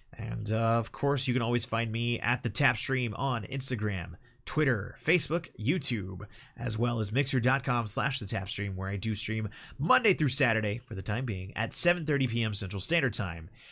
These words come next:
And if you wanna join our community and be a part of this wonderful family we got going on, the tap stream dot com,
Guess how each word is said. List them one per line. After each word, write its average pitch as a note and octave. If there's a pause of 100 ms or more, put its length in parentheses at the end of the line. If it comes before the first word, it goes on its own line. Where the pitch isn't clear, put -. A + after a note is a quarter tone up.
(180)
And G#3+
if F3
you F#3+
wanna G3+
join D3+
our D3+
community C3+
and G2+
be A#2
a G2+
part A#2+
of G#2
this A2+
wonderful G#2+
family A2
we G#2
got G#2
going G#2
on, G#2+
the A#2+
tap D#3+
stream C#3+
dot D3
com, G#2+